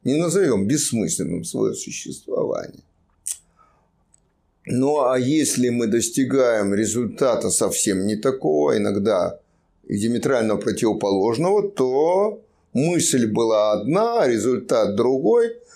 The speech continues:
что-то нам помешало, всегда мы себя оправдываем –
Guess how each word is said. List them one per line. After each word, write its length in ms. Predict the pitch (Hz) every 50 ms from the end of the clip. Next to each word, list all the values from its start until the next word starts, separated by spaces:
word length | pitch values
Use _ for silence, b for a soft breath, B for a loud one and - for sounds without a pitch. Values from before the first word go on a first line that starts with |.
| B B
что-то 400 | B - - 170 156 - 131 120
нам 260 | 117 110 107 107 107
помешало, 680 | 113 117 117 117 117 - - 208 - - 117 208 190
всегда 400 | - - - 117 107 104 117 117
мы 140 | 104 92 90
себя 320 | - - 95 90 87 92
оправдываем – 720 | 90 87 - - 165 - 110 - - - - - 95 -